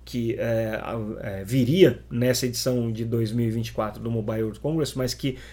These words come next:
me chamou muita atenção, é de internet das coisas. É um tema que,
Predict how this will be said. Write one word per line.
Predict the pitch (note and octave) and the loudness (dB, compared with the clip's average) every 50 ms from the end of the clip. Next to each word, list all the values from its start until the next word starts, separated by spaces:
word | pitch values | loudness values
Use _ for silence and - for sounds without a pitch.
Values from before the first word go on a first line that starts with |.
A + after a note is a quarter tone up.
| - - | -6 -2
me | C#3+ | 0
chamou | B2+ - D#3 C#3 C#3 C#3+ D3+ | 0 2 2 2 4 4 2
muita | D#3 D#3+ D#3+ D#3+ | 2 0 0 -2
atenção, | - - D3 C3 - - D#3 F3+ F#3 F#3 - - - - - | -2 -2 -4 -2 0 0 0 0 0 -2 -10 -18 -16 -4 2
é | D#3+ E3 | 4 4
de | E3 F#3+ | 6 4
internet | G3+ F#3 G3 E3+ E3+ E3+ F3+ F3 F#3 | 4 6 6 6 6 4 2 0 0
das | F3+ G3 F#3+ - | -2 -2 -2 0
coisas. | - C3+ B2 A2+ G#2 G2+ F#2+ - - - | 2 2 4 2 2 -4 -8 -10 -10 -8
É | - A2 A2 A#2 | -6 -6 -4 -4
um | A#2 A2+ A#2+ B2+ B2+ B2 | -2 -2 -4 -4 -6 -6
tema | A#2+ C#3 C#3+ D3 D3+ D3 | -2 0 2 2 2 0
que, | C#3 - C#3+ C#3 C3 | -2 -2 -4 -4 -4